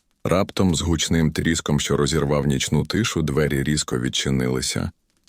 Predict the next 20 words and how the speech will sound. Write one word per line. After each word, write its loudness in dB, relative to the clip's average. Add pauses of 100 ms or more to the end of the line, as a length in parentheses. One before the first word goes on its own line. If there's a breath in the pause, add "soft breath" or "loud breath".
(100)
вибивши 2
засув 0
із 0
завіс. -4 (680)
У 2
дверному 2
отворі 2
з'явилася 0
темна, 0
розпливчаста 0
фігура. -2 (880)
З -2
неї 2
віяло 2
нестерпним 2
холодом, 2
що -2
пронизував 0
до -2
кісток, -2